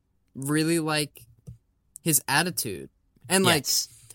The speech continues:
Speaker 1: there's something magical, whether it be Steven Spielberg or Q Ts, like,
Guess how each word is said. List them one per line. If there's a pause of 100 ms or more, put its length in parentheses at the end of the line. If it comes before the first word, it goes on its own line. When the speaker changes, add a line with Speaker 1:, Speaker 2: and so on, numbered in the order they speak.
Speaker 1:
there's
something
magical,
whether
it
be
Steven
Spielberg (480)
or
Q
Ts,
like,